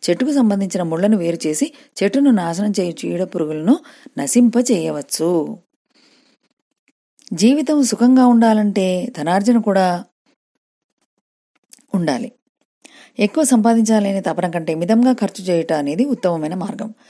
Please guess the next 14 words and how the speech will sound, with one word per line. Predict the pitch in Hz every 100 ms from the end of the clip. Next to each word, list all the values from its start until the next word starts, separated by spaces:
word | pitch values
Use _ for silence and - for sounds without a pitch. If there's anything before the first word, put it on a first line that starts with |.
| - -
సంతోషం, | - 208 220 277 277 285
సంతృప్తి | 220 202 233 - 226
అనునవి | 214 190 190 180
మనస్సునకు | 170 165 180 214 190
సంబంధించినవి, | 151 151 165 165 165 - 143 127 - - -
శరీరానికి | - 160 202 254 247 226
సంబంధించినవి | 190 170 165 156 - 180
కావు. | 214 180 160 - _ _ -
సంతృప్తి | - 180 208 269 -
కంటే | 277 254 254
గొప్ప | 196 175 262
ఐశ్వర్యం | 226 214 220 214 208
మరొకటి | 165 170 220
లేదు. | 190 175 175 170